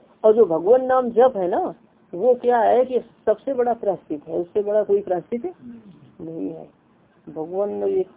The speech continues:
उधर है आसाम में, दो ब्राह्मण थे और वो बहुत बड़े विद्वान थे, तो मुसलमान राजाओं के यहाँ नौकरी कर ली। एक वहाँ वित्त मंत्री था,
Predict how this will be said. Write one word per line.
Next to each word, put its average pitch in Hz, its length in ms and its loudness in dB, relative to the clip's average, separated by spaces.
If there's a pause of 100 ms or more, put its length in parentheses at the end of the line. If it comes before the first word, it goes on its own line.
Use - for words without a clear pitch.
(140)
उधर 208 240 0
है 220 240 -2 (720)
आसाम 214 380 0
में, 185 260 0 (960)
दो 190 280 0
ब्राह्मण 190 440 2
थे 247 280 2
और 214 220 4
वो 214 160 4
बहुत 190 320 -2
बड़े 202 160 2
विद्वान 180 520 -4
थे, 214 220 -2
तो 220 120 -6
मुसलमान 196 560 -4
राजाओं 185 380 -2
के 180 120 -6
यहाँ 175 140 -4
नौकरी 170 360 -4
कर 170 120 -8
ली। 156 240 -8 (640)
एक 208 220 -6
वहाँ 190 180 -14
वित्त 185 300 -16
मंत्री 233 360 -12
था, 254 300 -8